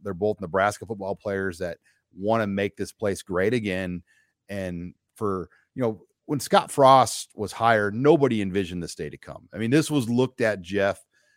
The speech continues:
as a twenty-five-year hire. Like, I think we looked at Scott Frost coming in here and we're like, "There is no way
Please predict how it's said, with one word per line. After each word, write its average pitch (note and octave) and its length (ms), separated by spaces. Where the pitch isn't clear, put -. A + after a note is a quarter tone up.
as G#2 120
a E2 60
twenty-five-year G#2 960
hire. D#2 460
Like, F#2+ 140
I G#2 60
think A2+ 160
we A#2 120
looked A#2 200
at G#2+ 300
Scott A2 300
Frost G#2 280
coming F#2+ 240
in B2 120
here G2 400
and G#2+ 140
we're G2+ 100
like, F2+ 180
"There A2+ 160
is F2+ 120
no A2+ 260
way G#2+ 560